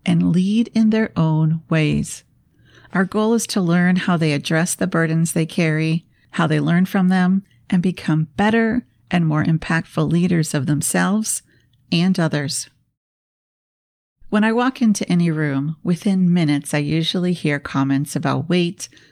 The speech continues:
looks, diets, and healing journeys people are on. Now, sure,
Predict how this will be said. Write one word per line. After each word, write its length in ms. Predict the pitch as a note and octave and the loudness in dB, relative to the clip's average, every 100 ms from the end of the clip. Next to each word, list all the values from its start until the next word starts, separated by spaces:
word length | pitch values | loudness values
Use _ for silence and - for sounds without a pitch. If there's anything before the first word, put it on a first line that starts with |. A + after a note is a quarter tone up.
| _ | _
looks, 500 | D#3+ E3+ E3 - - - _ _ | -2 -2 -2 -8 -10 -12 _ _
diets, 580 | - F3 F3 E3+ - - _ _ - | -2 0 0 -2 -4 -10 _ _ -2
and 160 | F3+ | 0
healing 460 | F3+ - G3 F3 E3 | 0 0 -2 0 -2
journeys 380 | D#3 C#3 C#3+ C#3 | 0 0 -2 -4
people 340 | - C#3 C#3+ | -6 -4 -2
are 140 | C#3 C3+ | -2 0
on. 320 | C3 - - _ _ _ _ _ D#3 | 0 0 -4 _ _ _ _ _ -4
Now, 180 | E3 D#3+ | -2 -2
sure, 360 | - C#3 A2+ | -2 -4 -4